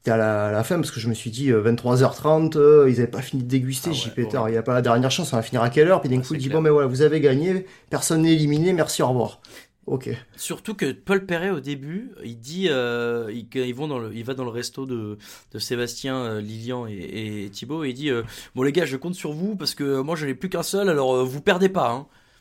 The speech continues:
Speaker 2: Donc je me suis dit, « Ah bah oui, parce que s'ils perdent, ils vont en dernière chance, donc c'est chaud. Euh, imagine, Perret, il perd, euh, Lilian, c'est chaud. » Bah non. Euh, et donc, euh, à ce sujet-là, la prod, euh, justifie ce choix, je vous le dis texto.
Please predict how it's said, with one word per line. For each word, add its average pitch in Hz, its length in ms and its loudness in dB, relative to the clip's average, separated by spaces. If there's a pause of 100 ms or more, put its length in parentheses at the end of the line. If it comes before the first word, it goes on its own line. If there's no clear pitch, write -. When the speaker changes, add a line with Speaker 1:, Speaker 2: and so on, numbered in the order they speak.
(220)
Speaker 2:
Donc 110 140 -10
je 107 80 -12
me 101 60 -12
suis 104 100 -8
dit, « 113 60 -4
Ah 104 40 -4
bah 131 140 0
oui, 185 80 4
parce 110 140 -6
que - 100 -8
s'ils 107 200 -8
perdent, 135 200 -6
ils 113 60 -8
vont 110 80 -6
en 107 40 -8
dernière 110 240 -10
chance, 170 220 -6
donc 104 120 -14
c'est 113 120 -10
chaud. 131 320 -2
Euh, 110 80 -6
imagine, 120 420 -6
Perret, 127 420 -2
il 110 140 -10
perd, 120 220 -4
euh, 120 80 -2
Lilian, 147 280 -4
c'est - 120 -14
chaud. » - 180 -12 (580)
Bah 107 100 -4
non. 101 160 -10 (460)
Euh, 120 320 -2
et 135 180 2
donc, 147 180 -4
euh, 139 200 0
à 143 80 0
ce - 120 -4
sujet-là, 147 420 2
la 131 180 -2
prod, 170 340 -2
euh, 110 400 -6
justifie 165 540 -8
ce 151 180 -2
choix, 151 320 0
je 127 140 -4
vous 117 180 -6
le 117 100 -2
dis 139 140 -14
texto. 151 480 -4